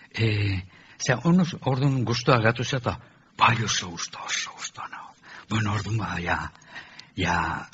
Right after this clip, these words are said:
jungo zea, eta hiru egun pasa ditut oso gaizki, eta hau ez da hola gatuko.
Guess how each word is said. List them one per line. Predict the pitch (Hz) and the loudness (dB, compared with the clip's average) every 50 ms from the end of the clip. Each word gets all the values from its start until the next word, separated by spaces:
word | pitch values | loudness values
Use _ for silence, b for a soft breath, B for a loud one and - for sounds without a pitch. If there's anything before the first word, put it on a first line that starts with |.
| - - - | -14 -6 0
jungo | 113 104 90 82 - | 2 2 2 2 0
zea, | - - 160 170 | 2 6 6 6
eta | 156 - 170 - - B B B B B B B B B B _ _ _ _ _ _ _ _ _ _ _ - - - _ - - - _ - - - b b b b b b - | 6 4 -4 -6 -8 B B B B B B B B B B _ _ _ _ _ _ _ _ _ _ _ -12 -12 -12 _ -20 -20 -20 _ -14 -14 -14 b b b b b b 0
hiru | 110 107 104 98 98 95 92 90 | 2 2 2 2 2 2 2 2
egun | 85 98 98 90 | 2 0 -4 -4
pasa | 90 87 - - 104 | -4 -4 -2 -2 -2
ditut | 95 98 90 - 95 87 - | -2 -2 -2 -4 -6 -12 -12
oso | - - - - - - - 101 | -4 -2 0 2 2 4 2 2
gaizki, | 92 98 98 95 - - 113 | 4 2 0 0 0 -2 -2
eta | 110 - 95 | 0 2 2
hau | 87 101 101 | 4 4 2
ez | 90 - - | 2 2 -2
da | 95 82 | -2 0
hola | 87 95 107 98 | 4 2 4 4
gatuko. | 90 90 - - 85 - - - | 2 -2 -4 -6 -10 -10 -12 -20